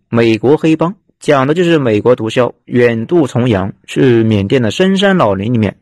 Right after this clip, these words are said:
找国军残部买毒品，然后把毒品塞到越南战争中阵亡的美国大兵棺材里面带回美国销售。二是南美，尤其是墨西哥。南美人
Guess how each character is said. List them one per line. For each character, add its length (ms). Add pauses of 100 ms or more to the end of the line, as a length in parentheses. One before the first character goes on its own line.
找 240
国 300
军 180
残 220
部 180 (160)
买 180
毒 220
品， 160 (680)
然 240
后 160
把 140
毒 240
品 260
塞 240
到 160
越 300
南 240
战 180
争 140
中 180 (100)
阵 240
亡 140
的 80
美 260
国 200
大 180
兵 180
棺 240
材 120
里 80
面 180 (140)
带 200
回 160
美 160
国 140
销 240
售。 180 (1400)
二 240
是 320
南 220
美， 140 (380)
尤 200
其 100
是 220
墨 160
西 120
哥。 240 (1120)
南 300
美 160
人 280